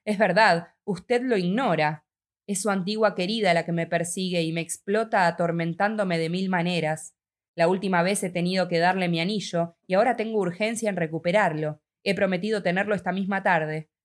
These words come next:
Ayúdeme usted. Pero yo, ¿quiere usted ayudarme o no? Pero si no conozco a nadie ni sé de quién me habla, jamás he tenido relaciones con estafadoras. Era casi grosero en ese instante. Ah, ¿usted no la conoce?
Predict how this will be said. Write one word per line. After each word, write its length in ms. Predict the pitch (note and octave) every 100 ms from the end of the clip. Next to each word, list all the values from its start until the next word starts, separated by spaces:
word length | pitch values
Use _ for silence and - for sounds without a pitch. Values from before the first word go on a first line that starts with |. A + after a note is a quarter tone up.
| _
Ayúdeme 540 | F3+ - A#3+ G#3+ F#3+
usted. 460 | F3+ F3 F3 D#3+ E3+ _ _ _ _ _ _ _ _ _
Pero 420 | A#3 A#3 A3 A3 _ _ _
yo, 640 | B3+ D4+ C#4 F#3+ F3+ F3 - _ _ -
¿quiere 160 | F4
usted 200 | B3 B3+
ayudarme 520 | B3+ - G3 C#4+ D4+
o 20 | A#3+
no? 340 | F3+ E3+ - _ _ _ _ _ _
Pero 140 | G#3+ G#3+
si 140 | A#3
no 120 | D4+
conozco 320 | D#4+ D4+ D4
a 60 | A#3+
nadie 360 | B3+ D4+ G3 F3
ni 120 | F3
sé 120 | A#3
de 140 | B3
quién 160 | B3 A#3+
me 140 | G#3+ B3
habla, 540 | C4 F3 E3 E3+ - _ -
jamás 280 | F#3+ B3 A#3
he 60 |
tenido 340 | F#3+ F#3 G3+ F#3
relaciones 500 | F3 E3+ G3+ G3+ F3+
con 120 | F3+
estafadoras. 960 | F3 F3+ F3 F3 A3+ F3+ E3 F3 - _ _ _ _ _ _
Era 200 | F3 E3
casi 300 | F3+ F3 F3
grosero 460 | D#3 D3+ - F3 D#3+
en 100 | D#3+
ese 180 | D#3+ E3
instante. 720 | E3+ E3 D#3 D#3 E3 D#3+ _ _ _ _ _ _ _ _
Ah, 560 | G3+ C#4 B3+ E3+ D#3 _
¿usted 240 | F#3+ F3+ A#3+
no 120 | A3+
la 120 | F3
conoce? 640 | E3 E3+ F4 - G#3 E3